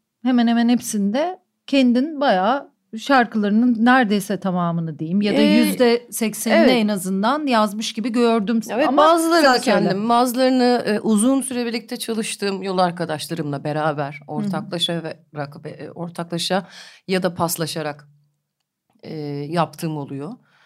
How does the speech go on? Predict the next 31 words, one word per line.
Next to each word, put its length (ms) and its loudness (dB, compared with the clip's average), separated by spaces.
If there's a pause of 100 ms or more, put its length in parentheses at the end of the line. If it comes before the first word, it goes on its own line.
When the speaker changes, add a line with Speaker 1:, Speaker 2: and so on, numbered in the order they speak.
(180)
Speaker 2:
Sözlerin 640 0
çoğunluğunu 440 0
kendim 400 -2
yazıyorum 480 -4
sadece. 500 -4
Belki 280 -2
o 100 -2
yüzden 360 -2
mi 160 -2
bilmiyorum. 460 -8
Bilmiyorum 500 0
tam 220 -2
sebebini 400 -8
ama, 280 -6 (280)
e, 280 -4
burada 280 -4 (440)
cinsiyetçi 720 -4
bir 100 -4
durum 200 0
olduğu 340 0
kesin. 320 -8
Sadece 380 -6
Türkiye'de 440 -10
değil, 200 -12 (100)
dünyada 440 -10
da 140 -18
böyle. 240 -14 (300)
E, 100 -18
kadın 320 -6
şarkı 420 -4
yazarlarının 800 -6